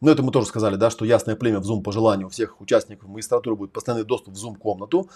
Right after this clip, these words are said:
Мы будем только рады, если вы выступите в роли шамана, договоритесь с другими участниками, проведёте встречу племени в дружном кругу магистров для всеобщей пользы. Это будет тоже круто. Мы, наверное, как-нибудь так организуем, чтобы там, ну, либо я присутствовал в качестве наблюдателя, в качестве части сакрального круга, либо я запись потом мог посмотреть там и так далее.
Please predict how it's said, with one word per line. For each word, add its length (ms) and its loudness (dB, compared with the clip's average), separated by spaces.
Мы 160 -2
будем 220 -2
только 240 -2
рады, 280 6
если 260 -6
вы 120 -4
выступите 460 -6
в 40 -8
роли 200 2
шамана, 480 2
договоритесь 460 -2
с 40 -16
другими 280 -14
участниками, 520 -6
проведёте 380 -6
встречу 380 -4
племени 360 -6
в 80 -8
дружном 340 0
кругу 200 -2
магистров 400 -4
для 100 -4
всеобщей 300 -8
пользы. 300 -4
Это 120 -8
будет 160 -6
тоже 220 -6
круто. 480 -2
Мы, 140 -2
наверное, 220 -2
как-нибудь 260 -6
так 160 -4
организуем, 340 2
чтобы 180 -6
там, 260 0
ну, 140 -2
либо 180 2
я 140 10
присутствовал 500 0
в 60 -12
качестве 400 0
наблюдателя, 840 2
в 20 -20
качестве 300 -6
части 280 -4
сакрального 480 -4
круга, 240 -6
либо 360 -2
я 160 -4
запись 300 6
потом 240 -6
мог 160 -4
посмотреть 400 -6
там 140 -10
и 40 -14
так 140 -8
далее. 260 -8